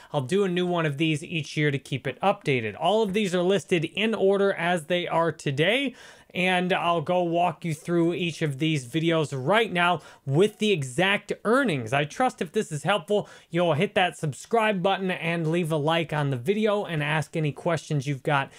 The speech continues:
in the video. The first, this is very clear. I've also deleted some of the hacking videos, which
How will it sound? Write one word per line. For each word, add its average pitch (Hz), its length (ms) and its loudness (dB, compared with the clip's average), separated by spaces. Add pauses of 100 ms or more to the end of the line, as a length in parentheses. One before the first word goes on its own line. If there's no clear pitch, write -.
(180)
in 139 140 0
the 131 60 0
video. 120 500 -2
The 139 200 0
first, 311 600 2 (280)
this 175 380 2
is 185 180 -2
very 214 600 2
clear. 214 720 2
I've 190 280 0
also 233 400 2
deleted 185 640 2
some 202 360 0
of 180 60 2
the 160 120 2
hacking 190 460 0
videos, 185 360 2
which 151 240 0